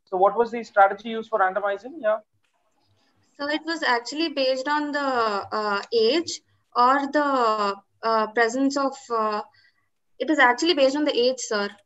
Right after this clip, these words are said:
Speaker 2: Uh, like, for example, if, uh, it was bef-, before, uh, sixty years, like, if there are, what, three patients in one is to one is to one ratio, if, like, it was between sixty-five to, uh, uh, seventy, if there were six patients in two, two, two,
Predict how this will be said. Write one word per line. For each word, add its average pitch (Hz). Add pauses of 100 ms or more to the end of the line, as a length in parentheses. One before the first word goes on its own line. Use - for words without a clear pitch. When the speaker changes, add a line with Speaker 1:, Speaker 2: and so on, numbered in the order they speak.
(920)
Speaker 2:
Uh, 220 (960)
like, 269
for 269
example, 269
if, 285
uh, 247
it 254
was 269
bef-, 269 (100)
before, 254
uh, 247
sixty 262
years, 240
like, 247
if 240
there 262
are, 269
what, 277
three 254
patients 233
in 247
one 233
is 233
to 247
one 233
is 233
to 233
one 214
ratio, 208 (440)
if, 240
like, 262
it 262
was 269
between 285
sixty-five 277
to, 285
uh, 233 (460)
uh, 233
seventy, 254
if 254
there 254
were 254
six 269
patients 240
in 240
two, 247
two, 247
two, 226